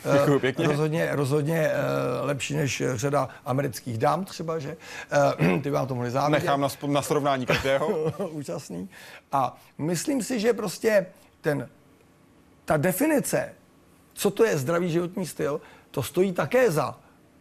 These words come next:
Speaker 1: zkoumání. A ono se to lacině prodává, ono se řekne, "Tak jeste salát a jeste tam do toho, tam jeste to." Eh, řada z těch věcí nefunguje. Já nevím, třeba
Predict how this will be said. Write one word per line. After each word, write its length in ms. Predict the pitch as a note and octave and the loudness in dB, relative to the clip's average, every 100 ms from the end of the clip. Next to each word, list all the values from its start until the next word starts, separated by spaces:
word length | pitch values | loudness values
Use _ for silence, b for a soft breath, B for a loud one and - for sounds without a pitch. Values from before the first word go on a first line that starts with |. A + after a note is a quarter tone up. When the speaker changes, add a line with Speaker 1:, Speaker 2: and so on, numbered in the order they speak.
| _ - | _ -16
Speaker 1:
zkoumání. 800 | - D3+ D3 D3+ C3+ C3+ B2 A2+ B _ - | -4 0 2 2 0 -2 -4 -8 B _ -2
A 160 | B2 - | -2 -2
ono 180 | D#3+ F3+ | -2 0
se 120 | G#3+ | 2
to 180 | G#3 F3 | 2 2
lacině 420 | C#3 C3+ F3+ F#3+ | 0 -2 -2 -2
prodává, 420 | D3+ D3+ E3 E3 | -2 0 2 0
ono 120 | C3 C3+ | -2 -6
se 180 | E3 | -6
řekne, 260 | C3 D3+ C#3+ B - | -4 -4 -4 B -8
"Tak 160 | A#2+ | -4
jeste 260 | C3+ - C#3+ | -2 -2 -4
salát 460 | - B2 B2+ B2+ | -2 0 0 0
a 40 | B2+ | -6
jeste 240 | B2 C#3 | -10 -8
tam 200 | C3 A#2+ | -8 -8
do 60 | B2 | -8
toho, 160 | C3 B2+ | -8 -8
tam 80 | |
jeste 200 | B2+ - | -8 -8
to." 120 | B2+ B2 B B B - | -10 -12 B B B 2
Eh, 280 | C#3+ C3 B B B - | 4 4 B B B -4
řada 280 | G#2+ E3+ F#3 | 2 2 4
z 60 | |
těch 140 | A#3 G3+ | 2 4
věcí 240 | G3 G3+ | 2 0
nefunguje. 560 | G#3+ F#3 B3 G#3 C3 - | 0 0 0 0 -2 -6
Já 120 | C3 C3+ | -8 -8
nevím, 140 | C3 | -6
třeba 240 | C3 C#3 | -4 -4